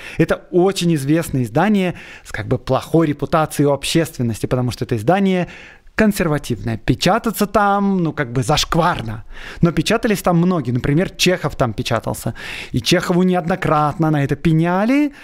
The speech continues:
но Чехов близко дружил с издателем, с Сувориным. В "Новом времени" работал просто адский, язвительнейший критик Буренин.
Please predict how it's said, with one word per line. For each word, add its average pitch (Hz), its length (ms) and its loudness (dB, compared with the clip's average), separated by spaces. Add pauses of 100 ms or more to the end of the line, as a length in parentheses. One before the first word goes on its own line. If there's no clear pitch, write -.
(240)
но 269 480 2
Чехов 240 360 -2
близко 175 320 2
дружил 160 320 0
с - 80 -6
издателем, 127 460 0
с - 40 -12
Сувориным. 113 560 0 (580)
В 135 160 2
"Новом 233 300 2
времени" 202 440 2
работал 180 320 0
просто 175 340 -2 (100)
адский, 202 480 0
язвительнейший 160 1000 2
критик 143 380 0
Буренин. 135 720 0